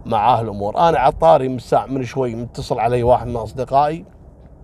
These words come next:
يقول لي: "أبي دكتور محترف، يعني عنده مشكلة في الأسنان." و-،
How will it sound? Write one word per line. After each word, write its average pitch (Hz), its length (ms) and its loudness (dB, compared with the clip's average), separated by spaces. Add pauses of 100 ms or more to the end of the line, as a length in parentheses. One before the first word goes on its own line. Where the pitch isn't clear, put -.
(460)
يقول 156 300 2
لي: 135 240 0
"أبي 127 340 -2 (380)
دكتور 139 480 2
محترف، 127 800 -6 (840)
يعني 120 440 0
عنده 127 480 0
مشكلة 123 480 -2
في 104 440 -8 (160)
الأسنان." 107 1080 -4
و-، 123 140 -6